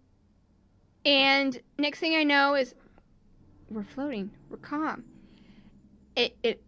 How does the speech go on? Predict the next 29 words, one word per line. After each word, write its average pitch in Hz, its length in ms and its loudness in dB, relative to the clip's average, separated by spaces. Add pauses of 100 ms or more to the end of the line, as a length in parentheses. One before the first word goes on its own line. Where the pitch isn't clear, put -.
(140)
we, 214 180 -6
it 220 260 -4
kinda 226 240 -6
works 233 260 -6
out. 269 260 2
The, 226 60 -6
the 214 160 -4
lower 220 220 -2
we 220 100 -4
got, 262 400 2
and 226 140 -6
he 220 80 -6
pur-, 220 180 -6 (140)
pulled 233 180 -4
the 226 60 -2
chute, 277 360 -6
we 214 200 -6
were 208 220 -12
calm. 285 520 0 (460)
And 220 100 -8
then 220 80 -4
I'm 214 80 -4
like, 208 220 -8
"Okay." 202 320 -20 (500)
And 254 80 -6
I 254 80 -2
see 294 240 -6
this 254 200 -8
beautiful 277 1300 -4